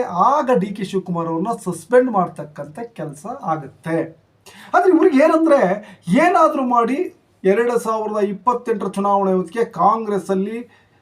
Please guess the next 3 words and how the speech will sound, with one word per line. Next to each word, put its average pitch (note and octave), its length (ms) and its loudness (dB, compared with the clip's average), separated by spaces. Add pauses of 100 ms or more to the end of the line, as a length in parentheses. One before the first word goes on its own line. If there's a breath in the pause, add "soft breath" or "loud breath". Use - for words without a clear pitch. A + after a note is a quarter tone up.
(640 soft breath)
ಕಾಂಗ್ರೆಸ್ A3 460 2
ಒಕ್ಕಲಿಗ F#3+ 400 0
ವಿರೋಧಿ, D#3+ 720 -4